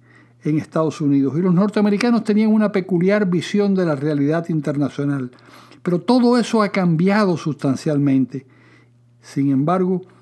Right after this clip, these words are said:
el problema de fondo, desde la perspectiva puertorriqueña, continúa sin resolverse. ¿Qué hacer con tres millones y medio de estadounidenses radicados en el Caribe?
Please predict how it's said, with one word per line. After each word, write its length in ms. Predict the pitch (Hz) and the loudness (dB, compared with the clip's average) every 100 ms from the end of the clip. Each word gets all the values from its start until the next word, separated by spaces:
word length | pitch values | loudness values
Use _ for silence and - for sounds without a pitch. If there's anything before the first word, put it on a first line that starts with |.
| _ _ | _ _
el 160 | - 135 | -6 -6
problema 480 | - 135 139 185 180 | -2 -2 0 0 0
de 140 | 165 | -2
fondo, 500 | 123 185 185 190 190 | -2 0 2 2 0
desde 380 | 147 139 139 139 | 0 0 2 0
la 140 | 117 110 | -2 -6
perspectiva 600 | 120 - 120 - 190 170 | -10 -6 -6 -2 0 0
puertorriqueña, 800 | 165 151 147 156 185 190 190 180 - - - - - | -4 -4 -6 -4 0 0 0 -4 -12 -20 -20 -16 0
continúa 720 | 170 175 135 170 185 202 196 | 2 2 0 0 2 2 0
sin 240 | - 160 | 0 -2
resolverse. 800 | 143 147 151 135 135 120 - 139 _ _ _ _ _ _ _ _ _ | 0 -4 -4 -2 -4 -6 -8 -16 _ _ _ _ _ _ _ _ _
¿Qué 220 | 202 214 | 2 2
hacer 560 | 196 - - 208 196 - | 2 -2 0 0 0 -2
con 280 | 156 139 - - | -2 -2 -6 -2
tres 440 | 196 214 - - | 2 2 0 -4
millones 640 | 196 170 165 180 196 190 135 | -2 0 0 0 2 0 0
y 120 | 160 | -2
medio 480 | 160 190 185 180 160 | 0 0 2 0 0
de 80 | 139 | -4
estadounidenses 1300 | - 147 143 139 135 139 147 185 180 - 165 - _ - - - _ _ - | -4 -2 0 0 2 0 0 0 -2 -4 -8 -10 _ -20 -20 -20 _ _ -8
radicados 760 | 139 151 143 - 180 180 139 | -4 -2 -4 0 0 0 0
en 100 | 139 | -2
el 160 | 143 135 | -2 -4
Caribe? 500 | 139 139 131 120 120 | -4 -2 -2 -2 -8